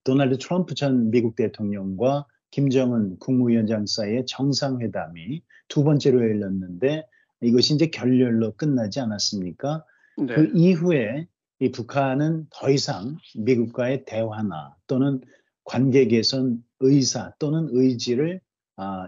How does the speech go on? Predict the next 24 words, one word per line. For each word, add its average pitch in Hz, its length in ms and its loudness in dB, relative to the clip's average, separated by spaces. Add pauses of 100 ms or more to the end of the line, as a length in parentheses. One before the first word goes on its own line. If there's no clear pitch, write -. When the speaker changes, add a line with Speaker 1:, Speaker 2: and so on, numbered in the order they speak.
(100)
Speaker 1:
이제, 127 360 2 (100)
아, 90 300 -14
갖고 - 280 0
있지 117 200 2
않는 143 380 2
것으로 139 340 2
보인다, 104 500 -2
이렇게 147 300 2
전문가들은, 98 760 -6 (300)
아, 85 460 -12
보고 104 240 -2
있습니다. 90 600 -6 (380)
아, 110 360 -4
바로 165 240 2
이런 147 440 2
그 123 440 0 (180)
사례가 104 640 -4
실증이 143 760 -2 (440)
핵무력을 147 560 4
고도화하고 117 960 -6 (300)
또 131 180 -4
핵무력을 139 1080 0 (220)
헌법에 156 460 0
명시하고 113 1120 -6